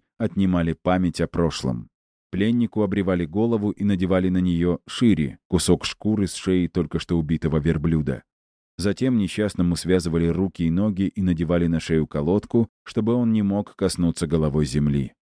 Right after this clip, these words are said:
и оставляли в пустыне на несколько дней. На палящем солнце шире съеживались, сдавливая голову.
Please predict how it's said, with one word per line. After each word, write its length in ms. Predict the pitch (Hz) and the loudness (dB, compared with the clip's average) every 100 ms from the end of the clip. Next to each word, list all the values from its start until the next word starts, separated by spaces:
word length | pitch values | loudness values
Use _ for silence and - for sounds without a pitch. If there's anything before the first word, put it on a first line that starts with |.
| _ | _
и 80 | 92 | 2
оставляли 640 | 95 87 85 80 87 95 82 | 2 2 -4 -2 0 2 0
в 80 | |
пустыне 540 | - 76 - 104 104 85 | -2 -4 -2 -2 0 0
на 120 | 78 | 0
несколько 520 | 78 76 - 67 78 | 0 -2 -4 -4 -2
дней. 340 | 65 71 62 - _ _ _ _ _ | 0 0 -2 -10 _ _ _ _ _
На 140 | 95 90 | -4 0
палящем 480 | 92 101 95 95 | 0 0 0 -2
солнце 480 | 90 107 107 101 76 | -2 0 0 0 -4
шире 500 | 67 - 104 92 71 - | -6 0 2 2 -2 -6
съеживались, 800 | - 82 101 101 87 78 71 - | -6 0 0 0 0 -2 -4 -6
сдавливая 640 | 78 76 85 85 80 82 | -6 0 0 0 0 -2
голову. 560 | 73 90 82 67 58 | 0 0 0 -2 -8